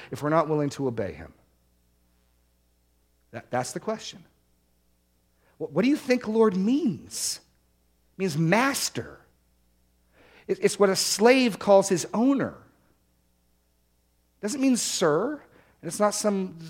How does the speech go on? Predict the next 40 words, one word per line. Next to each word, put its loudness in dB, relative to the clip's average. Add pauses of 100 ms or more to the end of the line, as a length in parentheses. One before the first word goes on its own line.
(120)
respectful -2
little 0
tip -4
of -6
the -2
hat 0
thing. -4 (580)
It's -4
to -8
call 0
Jesus -2
Lord 4
is -6
to -12
call 2
him 0
master. 0
We've -2
seen 2
that. 0 (300)
Peter 2
falls 2
at 0
his -2 (540)
feet, 2 (300)
on 8
his 2
face, 0 (160)
calls 8
him 2
Lord. 8 (160)
Jesus -2
says, -2
"Come 2
follow 6
me." 4
Immediately 8
he 2
leaves 4
everything. -4